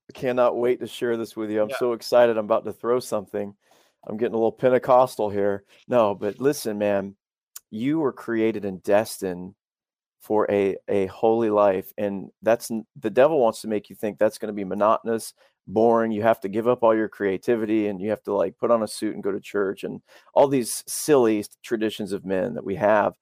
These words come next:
Speaker 1: Holiness is intoxicating. All right. And, um, there's gonna be people that you're gonna reach, and they're waiting for you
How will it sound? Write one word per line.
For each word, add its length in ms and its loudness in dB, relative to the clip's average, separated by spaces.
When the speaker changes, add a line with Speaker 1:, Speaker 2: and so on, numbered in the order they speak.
Speaker 1:
Holiness 760 4
is 400 2
intoxicating. 1500 -2
All 140 4
right. 440 6
And, 400 -2
um, 420 2
there's 280 -2
gonna 200 -2
be 180 -6
people 380 -6
that 100 -4
you're 160 -6
gonna 180 -6
reach, 380 -4
and 300 -6
they're 160 2
waiting 340 2
for 180 -8
you 380 -6